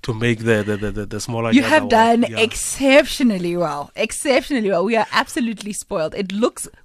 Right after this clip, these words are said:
Speaker 2: gorgeous. And I have no doubt it will taste gorgeous. We'll put all this information on social media platforms for you so that you can see it and also,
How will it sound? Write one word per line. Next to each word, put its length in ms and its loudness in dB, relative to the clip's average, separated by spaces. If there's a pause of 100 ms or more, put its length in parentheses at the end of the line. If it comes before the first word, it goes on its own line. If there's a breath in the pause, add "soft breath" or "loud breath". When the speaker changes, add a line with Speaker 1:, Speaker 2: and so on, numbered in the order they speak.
(140)
Speaker 2:
gorgeous. 600 0 (340 loud breath)
And 380 0
I 140 -2
have 180 -4
no 260 0
doubt 360 -2
it 160 -8
will 140 -8 (220)
taste 420 -8 (160)
gorgeous. 480 0 (240 loud breath)
We'll 120 0
put 120 0
all 200 4
this 180 -4
information 680 -2
on 140 -4
social 320 -4
media 240 -6
platforms 560 -6
for 180 2
you 180 -2
so 180 -4
that 200 -4
you 60 -6
can 260 -4
see 360 -2
it 140 2
and 180 2
also, 340 -2